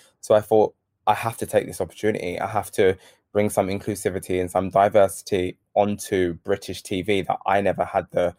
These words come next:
privilege of seeing." So for me to turn that down is not turning it down for myself, it's turning it down for every other young gay black man out there that wanted someone to look up to. So I took that opportunity immediately,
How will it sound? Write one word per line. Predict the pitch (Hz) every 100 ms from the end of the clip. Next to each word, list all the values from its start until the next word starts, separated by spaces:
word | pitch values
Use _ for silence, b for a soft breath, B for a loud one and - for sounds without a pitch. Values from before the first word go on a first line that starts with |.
| b b b -
privilege | - 113 101 92 92
of | 92 95
seeing." | - 107 92 90
So | - 92
for | -
me | 107 113
to | 113
turn | - 117 104
that | 101 -
down | 107 101 90 87 113 _ _ _ -
is | 104
not | 110 107
turning | - 107 101
it | 95
down | 98 98
for | -
myself, | 92 90 - 95 92
it's | 98
turning | - 101 95
it | -
down | 92 92
for | 98
every | - 98 101
other | 92 98
young | 95 95
gay | 98 92
black | 90 92 -
man | 92 92
out | 90 -
there | 90 90
that | 87 85
wanted | 95 95 90
someone | - 92 90
to |
look | 92 90
up | 90 -
to. | 85 85
So | -
I | 90
took | - -
that | 98
opportunity | - - - 98 98 92
immediately, | 92 92 95 90 - 82 85 113